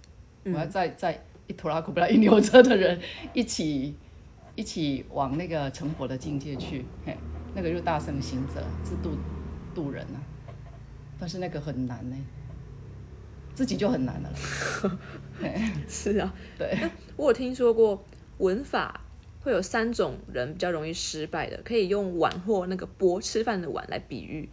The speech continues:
Speaker 2: 嗯。
Speaker 1: 第一种就是碗覆盖在空的，空地上。
Speaker 2: 呃，他是这么形容的，这个叫做文法的三种过患。
Speaker 1: 呵，呵，呵。
Speaker 2: 嘿，那把自己形容为是个容器。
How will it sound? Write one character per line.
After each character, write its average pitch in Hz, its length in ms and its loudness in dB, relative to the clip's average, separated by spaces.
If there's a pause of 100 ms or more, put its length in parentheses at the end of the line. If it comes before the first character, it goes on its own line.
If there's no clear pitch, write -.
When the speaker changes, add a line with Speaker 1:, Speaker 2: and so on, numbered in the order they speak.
(100)
Speaker 2:
嗯。 151 260 -6 (400)
Speaker 1:
第 247 120 -4
一 262 60 -2
种 185 160 2
就 185 80 0
是 208 140 0
碗 156 240 2
覆 208 200 -6
盖 175 220 0
在 165 300 -4 (1000)
空 180 220 -2
的， 170 120 -4
空 180 220 -4
地 147 160 -6
上。 - 240 -12 (1400)
Speaker 2:
呃， 185 280 2 (240)
他 226 140 -2
是 254 100 0
这 233 120 -4
么 185 100 -2
形 156 220 -4
容 147 180 -2
的， 127 100 -6
这 151 140 -8
个 170 80 -2
叫 170 140 -4
做 160 260 -4
文 147 160 -4
法 139 320 -8
的 127 220 -8
三 156 340 -8
种 123 220 -10 (140)
过 143 220 -6
患。 - 320 -12 (260)
Speaker 1:
呵， 180 120 -10
呵， 160 220 -10
呵。 - 120 -12
Speaker 2:
嘿， - 160 -8 (600)
那 202 260 0
把 139 160 0
自 156 160 -8
己 - 480 -6 (640)
形 151 240 -4
容 151 160 -2
为 143 80 0
是 - 160 -8
个 147 100 -6
容 131 320 -6
器。 147 380 -10